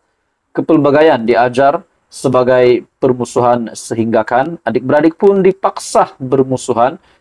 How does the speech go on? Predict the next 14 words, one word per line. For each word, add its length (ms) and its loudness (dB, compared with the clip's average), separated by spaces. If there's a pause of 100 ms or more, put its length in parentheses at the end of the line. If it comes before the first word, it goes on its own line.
(260)
hanya 260 2
kerana 480 0
berbeza 640 -2
parti 560 -4
politik. 460 -6 (100)
Nah, 240 -4
itu 240 0
perkembangan 560 0
terkini 400 -2
berkenaan 680 0
dengan 260 -2 (460)
perjumpaan 840 2
di 80 -2
antara 720 2